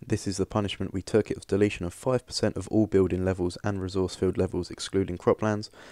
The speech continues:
and deletion of all resources in warehouses and half the crop in the granaries, totaling of twenty-one million resources we lost." And this was a massive blow because our queues are about to run out.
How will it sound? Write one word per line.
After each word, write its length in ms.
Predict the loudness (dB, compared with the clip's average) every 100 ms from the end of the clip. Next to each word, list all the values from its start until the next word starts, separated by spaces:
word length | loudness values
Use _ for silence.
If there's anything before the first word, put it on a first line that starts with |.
| -20 -20 -6
and 220 | -2 -2 -2
deletion 400 | 0 0 0 -6
of 140 | -4
all 160 | -2 0
resources 560 | -2 -2 -2 -2 -6 -4
in 180 | -4 -2
warehouses 680 | 0 0 -2 -6 -2 -4 -2
and 120 | -6
half 240 | -4 -4
the 60 | -6
crop 240 | -6 -6
in 60 | -6
the 60 | -2
granaries, 520 | -2 0 0 -2 -4
totaling 480 | -4 -4 -4 -6 -4
of 240 | -8 -8 -14
twenty-one 800 | -2 0 0 -4 0 -2 -2 -4
million 320 | -2 0 0
resources 640 | -4 -4 -4 -4 -8 -6
we 80 | -6
lost." 420 | -6 -8 -12 -20 -20 -20 -20 -20 -20 -20 -20 -20 -4
And 400 | 2 2 0 -6 -18 _ _ _ -6 0
this 220 | 0 0
was 120 | -2
a 120 | -2
massive 520 | 0 0 -2 -4 -2
blow 280 | 4 4 4 -2 -20
because 480 | -6 0 0 -2 -12 -2
our 160 | 0 0
queues 500 | -2 0 0 -2 -8 _ _ _ -4 -2
are 60 |
about 220 | 0 0
to 100 | 0
run 180 | 0 2
out. 180 | 2